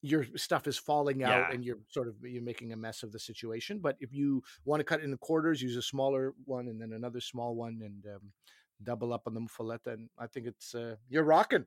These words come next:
Speaker 1: You're
Speaker 2: Yeah.
Speaker 1: rocking. I think it's a great sandwich to, to think about as we're coming into spring also, and, uh, great flavor, great on the eyes, and, uh, go for it, buddy. You send me a picture. Let's
Speaker 2: I
Speaker 1: post a
Speaker 2: will.
Speaker 1: picture when we make our muffalettas.
Speaker 2: I will, my friend.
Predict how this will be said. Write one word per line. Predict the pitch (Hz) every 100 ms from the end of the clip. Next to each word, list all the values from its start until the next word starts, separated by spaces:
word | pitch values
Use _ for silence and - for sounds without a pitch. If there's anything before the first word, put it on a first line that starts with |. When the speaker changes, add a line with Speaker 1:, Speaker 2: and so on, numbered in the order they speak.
| _
Speaker 1:
You're | 127 147
Speaker 2:
Yeah. | 151
Speaker 1:
rocking. | 196 120
I | 110
think | 139 143
it's | 135
a |
great | 131 160
sandwich | - 165 160 -
to, | 143 - - -
to | 147
think | - 165
about | 143 147 143
as | 127
we're | 131
coming | - 143 139
into | 135
spring | 123 - 143 147 156
also, | 139 143 170 175 175 _ _ _ -
and, | 123 123 120 120
uh, | 123 120 113
great | 101 143 156
flavor, | - 143 147 143 170 - _ _ _ _ _
great | 135 147
on | 151 147
the | 143
eyes, | 139 147 170 214 208 - - - _ -
and, | 127 123 120
uh, | 123 120 117 117 _ _ -
go | 156
for | - 123
it, |
buddy. | - 113
You | 131
send | 156
me | 147
a | 120
picture. | 139 - 104
Let's | 110
Speaker 2:
I | 113
Speaker 1:
post | 139
a |
Speaker 2:
will. | 202
Speaker 1:
picture | - 120 113
when | 110
we | 110
make | 110 107
our | 107
muffalettas. | 107 - 101 104 95 -
Speaker 2:
I | 107 131
will, | 123 139
my | 104
friend. | - 95 104